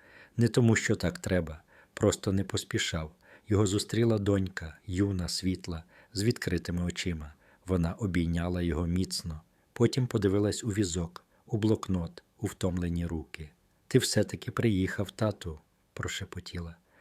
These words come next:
«Я ж обіцяв», відповів він. На виході їх вже чекали журналісти. Небагато і кілька камер, але він лише підняв руку. «Друзі, дякую, але не сьогодні. Сьогодні не мій день, а її». І вони пішли.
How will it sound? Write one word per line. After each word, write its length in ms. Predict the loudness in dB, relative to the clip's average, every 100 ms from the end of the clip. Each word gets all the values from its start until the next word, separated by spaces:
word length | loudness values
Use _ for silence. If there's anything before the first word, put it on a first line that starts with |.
| _ -4
«Я 220 | -2 0
ж 120 | -2
обіцяв», 560 | 0 0 -2 -2 -4 -6 _ _
відповів 560 | -8 -4 -4 -2 -2 -4
він. 180 | -12 -14 _ _ 0
На 100 | 4
виході 480 | 4 4 2 2
їх 240 | 2 0 0
вже 300 | -2 -2 -4
чекали 480 | -6 -8 -4 -2 -2
журналісти. 800 | -6 -6 -4 -4 -6 -10 -16 -20 _ _ _ -2
Небагато 600 | 2 2 2 0 -2 -8
і 60 | -8
кілька 380 | -4 -4 -6
камер, 460 | -8 -6 -4 -6 -10 _ _
але 220 | -4 -2 0
він 160 | 0
лише 280 | -2 -2 -4
підняв 460 | -4 -4 -2 -2 -2
руку. 340 | -6 -8 -20 _ _
«Друзі, 500 | -2 2 2 0 -6 -16 _
дякую, 440 | -4 -2 -4 -14 -14 _ -2
але 240 | 2 4
не 120 | 2
сьогодні. 600 | 0 -2 0 -2 -4 -12 _ _ -20 -20 -10
Сьогодні 640 | 2 4 4 2 -2 -4 _ 2
не 160 | 6 6
мій 240 | 4 0
день, 360 | -4 -6 -8 -14 _ _
а 140 | 2
її». 500 | 4 4 0 -4 -8 -14 _
І 100 | -2
вони 240 | 0 0 -2
пішли. 480 | -4 -6 -6 -10